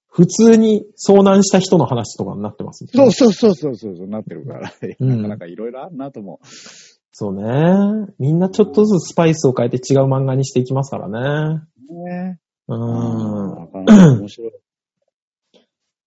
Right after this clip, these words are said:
Speaker 1: そうですね。これ、馬王さんが最近ね、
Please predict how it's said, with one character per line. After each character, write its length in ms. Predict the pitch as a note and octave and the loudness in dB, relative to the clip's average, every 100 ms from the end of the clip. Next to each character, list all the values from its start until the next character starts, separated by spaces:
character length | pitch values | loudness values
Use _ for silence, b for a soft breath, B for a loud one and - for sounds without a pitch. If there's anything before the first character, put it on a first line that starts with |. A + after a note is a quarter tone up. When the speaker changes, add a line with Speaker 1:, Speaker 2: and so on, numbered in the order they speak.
| _ | _
Speaker 1:
そ 80 | C3+ | -20
う 20 | |
で 20 | |
す 140 | - | -16
ね。 580 | - A2 A#2 A#2+ A2 A2+ - _ _ _ _ _ _ _ _ _ _ _ | -12 -10 -8 -8 -10 -12 -18 _ _ _ _ _ _ _ _ _ _ _
こ 340 | - G#3 G3 G3 | 2 4 4 4
れ、 500 | F#3+ G3 G3 F#3+ F#3+ | 4 4 4 2 2
馬 420 | E3+ D3 D3+ D3 | -2 -2 2 4
王 220 | F#3 A#3+ | 6 4
さ 140 | G#3 C3+ | 2 -2
ん 100 | A2+ | -4
が 80 | |
最 240 | A2+ C3 C#3 | -2 -2 0
近 180 | C#3 C3+ | -2 -2
ね、 280 | C#3+ G#3+ | -4 -6